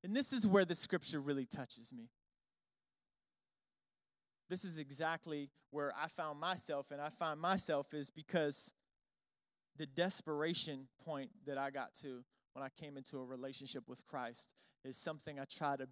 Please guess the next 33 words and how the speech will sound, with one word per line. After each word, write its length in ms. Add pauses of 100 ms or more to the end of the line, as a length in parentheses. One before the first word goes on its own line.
(140)
remember 480 (140)
daily, 420 (840)
because 260
that's 320
what 140
draws 340
out 160
my 120
worship 440
and 160
draws 300
out 120
my 120
adoration. 680
Church, 320 (100)
I 440
remember 640 (880)
vividly 640 (120)
what 180
my 140
many 300
sins 360
were. 140 (1500)
I 100
remember 340
the 100
darkness 600
that 120
I 120
was 180
pulled 220
out 180
of. 200